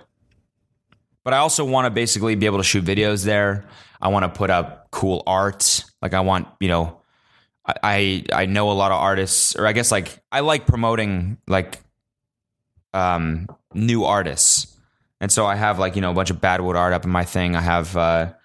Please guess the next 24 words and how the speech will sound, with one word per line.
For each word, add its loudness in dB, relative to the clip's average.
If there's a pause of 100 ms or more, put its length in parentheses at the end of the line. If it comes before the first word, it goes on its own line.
(340)
some -4
art 0
by 0
this -2
guy 0
called -4
Cliche, 0
who's -2
a -2
really 0
good 0
artist, 0
I 0
think -4
out -2
of -6
Toronto 0
or -2
something. -4
But -2
I 2
love, 0
like, -2
displaying 0